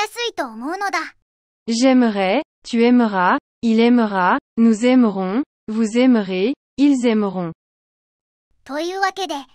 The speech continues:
Speaker 1: みんなも多言語学習をする感覚がちょっとつかめたと思うのだ。この動画では詳しく解説しないけど、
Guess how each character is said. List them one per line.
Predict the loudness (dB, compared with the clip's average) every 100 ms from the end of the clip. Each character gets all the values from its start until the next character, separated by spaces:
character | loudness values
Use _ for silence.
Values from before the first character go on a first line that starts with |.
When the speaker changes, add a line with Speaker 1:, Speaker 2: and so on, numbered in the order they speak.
| _ _
Speaker 1:
み | -10 -8
ん |
な | -4 -4
も | -4
多 | -12
言 | -12 -10 -6
語 | -2
学 | -2 -4
習 | -12 -8 -6
を | -8
す | -10
る | -16
感 | -12 -12 -10
覚 | -12 -10
が | -10 -6
ち | -6
ょ |
っ | -6
と | -8
つ | -12 -14
か | -10
め | -8
た | -8
と | -8 -12
思 | -12 -10
う | -6
の | -6
だ。 | -6 -8 -14 _ _ _ _ _ _
こ | -10
の | -8 -4
動 | -4 -2
画 | -2
で | 0
は | -2 -2
詳 | -8 -8
し | -8 -16
く | -18
解 | -12 -10
説 | -10 -12
し | -14 -8
な | -6
い | -6
け | -8
ど、 | -8